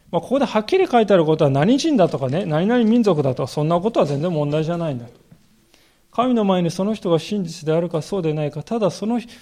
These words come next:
それがその人の、ね、にとって死活的に、本質的に重要なことになるんだよということです。神様はイスラエル人をエコひいきして他の民を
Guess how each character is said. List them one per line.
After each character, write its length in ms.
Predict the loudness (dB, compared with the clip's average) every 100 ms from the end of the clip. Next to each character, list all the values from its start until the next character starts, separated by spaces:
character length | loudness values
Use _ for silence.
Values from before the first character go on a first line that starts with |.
| -20
そ 180 | -6 -4
れ 100 | 0
が 200 | 0 -2 -10
そ 240 | -12 -4 -2
の 100 | -2
人 220 | -4 -4
の、 120 | -4 -8 -12 -10 -10 -12 -8
ね、 240 | -8 -8 -16 _ _ _ _ _ _ _ _
に 120 | -8
と 120 | -4 -4
っ 20 |
て 160 | -4 -8 -8
死 120 | -10
活 260 | -8 -8 -6
的 200 | -4 -2
に、 180 | -2 -4 -10 _ _
本 180 | -2 -2
質 120 | -2
的 180 | -6 -4
に 100 | -4
重 200 | -2 -2
要 60 |
な 80 | -2
こ 100 | -4
と 80 | -6
に 80 | -4
な 120 | -4
る 120 | -4
ん 60 | -6
だ 120 | -8
よ 80 | -12 -16
と 100 | -16
い 80 | -16
う 40 |
こ 100 | -18
と 60 | -20
で 100 | -20
す。 200 | -20 _ _ _ _ _ _ _ _ _ _ -20 _ _ -20 _ _ _ -12 -6
神 160 | -4
様 200 | -2 -2
は 40 | -2
イ 60 |
ス 120 | 0
ラ 120 | 2 2
エ 40 |
ル 60 | 2
人 120 | 0
を 20 |
エ 60 | 0
コ 100 | -2
ひ 100 | -2
い 40 |
き 100 | -4
し 80 | -4
て 60 | -4
他 160 | -2
の 140 | -4 -4 -4
民 180 | -2 -2
を 260 | -4 -6